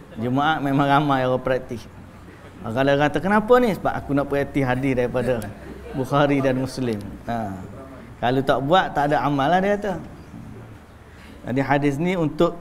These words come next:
menyatakan hukum, bukanlah maknanya sunat kita tidur dalam keadaan duduk. Baik. Kita masuk kepada bab yang keempat,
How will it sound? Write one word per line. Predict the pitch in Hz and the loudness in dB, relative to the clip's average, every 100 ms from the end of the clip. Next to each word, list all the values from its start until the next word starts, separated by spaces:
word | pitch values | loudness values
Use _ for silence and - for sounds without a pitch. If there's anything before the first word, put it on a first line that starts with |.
| - - - - - | -14 -20 -20 -20 -6
menyatakan | 135 147 143 139 147 135 131 | 0 2 2 2 0 0 -2
hukum, | 123 123 - 165 190 180 - - - - - | -2 -4 2 4 4 -2 -12 -20 -20 -12 -2
bukanlah | 139 139 151 151 | 0 4 4 4
maknanya | 139 135 143 147 147 | 4 2 2 2 2
sunat | 135 139 143 139 117 | 0 0 0 0 -2
kita | 131 127 | -4 -2
tidur | 123 131 127 120 110 - - - - - - | -2 -2 -2 -2 -4 -12 -20 -20 -20 -20 -4
dalam | 123 127 123 | 0 0 0
keadaan | - 123 127 120 | 0 2 2 0
duduk. | 117 113 110 - 107 101 - - - - - - - | -2 -2 -6 -8 -12 -12 -14 -20 -20 -20 -20 -20 -4
Baik. | 123 120 - - - - - - - - - - - - - - - - | 0 0 -2 -12 -20 -20 -20 -20 -20 -20 -20 -20 -20 -20 -20 -20 -20 -2
Kita | 165 196 | 4 6
masuk | 208 226 269 180 | 6 6 6 6
kepada | 165 170 170 | 4 4 4
bab | 147 165 170 | 4 2 2
yang | 151 151 143 | 2 -2 0
keempat, | 139 139 - 160 | -2 0 2 0